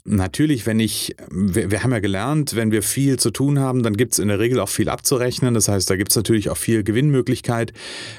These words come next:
ähm, oder, oder Einnahmemöglichkeit, dementsprechend viel Gewinn. Und das ist natürlich auch ein Erfolgsfaktor an der Stelle. Also wenn ich viel genug zu tun habe, wenn ich genug Aufträge habe, bin ich auch erfolgreich.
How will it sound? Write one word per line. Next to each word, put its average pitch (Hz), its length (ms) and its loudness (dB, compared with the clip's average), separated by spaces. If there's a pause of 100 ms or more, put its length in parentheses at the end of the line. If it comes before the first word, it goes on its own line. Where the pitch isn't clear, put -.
ähm, 98 260 0
oder, 85 320 -2
oder 92 160 -2
Einnahmemöglichkeit, 113 1120 0
dementsprechend 101 480 0
viel 104 200 2
Gewinn. 117 460 2
Und 95 280 0
das 98 180 0
ist - 180 0
natürlich 117 460 0
auch 101 240 0
ein 78 80 -2
Erfolgsfaktor 101 840 0
an 82 120 0
der 80 120 0
Stelle. 65 320 -6
Also 85 200 -2
wenn 92 100 2
ich 101 140 0
viel 107 220 2
genug 107 280 2
zu 104 80 0
tun 139 240 0
habe, 110 120 -2
wenn 107 80 2
ich 101 100 -2
genug 92 240 2
Aufträge 107 500 0
habe, 101 300 -2 (640)
bin 104 120 4
ich 101 140 2
auch 78 140 -2
erfolgreich. - 720 -6